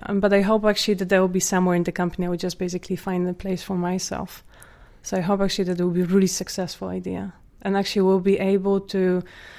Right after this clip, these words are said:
um, develop better treatments for patients. So my goal is basically, uh, the ultimate goal is actually to help people to develop better treatments, more effective treatments, to bring everything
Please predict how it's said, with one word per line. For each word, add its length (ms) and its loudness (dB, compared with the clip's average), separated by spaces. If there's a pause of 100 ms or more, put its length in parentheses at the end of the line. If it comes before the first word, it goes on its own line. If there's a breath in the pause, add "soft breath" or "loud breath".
(320 loud breath)
um, 320 0
develop 460 -2
better 240 -2
treatments 420 -2
for 140 -4
patients. 400 -2
So 100 -2
my 160 2
goal 180 0
is 100 -2
basically, 720 -2 (240)
uh, 440 0
the 140 -6
ultimate 420 0
goal 160 0
is 100 -6
actually 240 -8
to 100 -8
help 460 -2
people 380 -2
to 520 -2
develop 400 -2
better 220 -2
treatments, 540 -4
more 180 2
effective 360 -8
treatments, 560 -4
to 340 -4
bring 320 0
everything 600 0